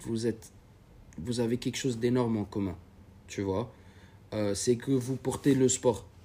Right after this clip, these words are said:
sur vos épaules. Alors, euh, tu vois, prends ça, prenez ça avec vous, n'importe où. Euh, parce que ça, ça va nous aider.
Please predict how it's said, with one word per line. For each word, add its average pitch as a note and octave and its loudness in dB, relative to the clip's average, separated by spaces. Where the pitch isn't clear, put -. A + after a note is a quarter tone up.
sur - -6
vos A2 0
épaules. G#2+ 0
Alors, A#2 4
euh, G#2+ 2
tu - -8
vois, A#2+ 2
prends D3 0
ça, C#3+ 2
prenez D3 2
ça C#3+ 2
avec C3 6
vous, B2 -4
n'importe A#2 -2
où. A2 0
Euh, A2 0
parce G#2+ 0
que C3 2
ça, D#3+ 4
ça D3+ 4
va C3 2
nous B2 2
aider. A2 2